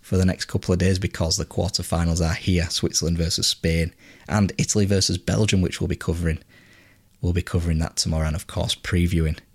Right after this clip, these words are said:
England versus Ukraine, Denmark versus Czech Republic. The tournament is getting quite spicy now. Of course, thank you for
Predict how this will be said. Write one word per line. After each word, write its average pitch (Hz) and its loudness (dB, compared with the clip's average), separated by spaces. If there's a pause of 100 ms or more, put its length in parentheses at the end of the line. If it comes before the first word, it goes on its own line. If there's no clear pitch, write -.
(120)
England 90 0 (140)
versus 82 -2
Ukraine, 82 0 (540)
Denmark 90 0 (240)
versus - -2
Czech - -4
Republic. - -4 (600)
The - -14
tournament 82 0
is 90 -2
getting - -6
quite - -4
spicy - -2
now. 78 -2 (320)
Of - -8
course, - -2
thank - -2
you 85 -2
for - -6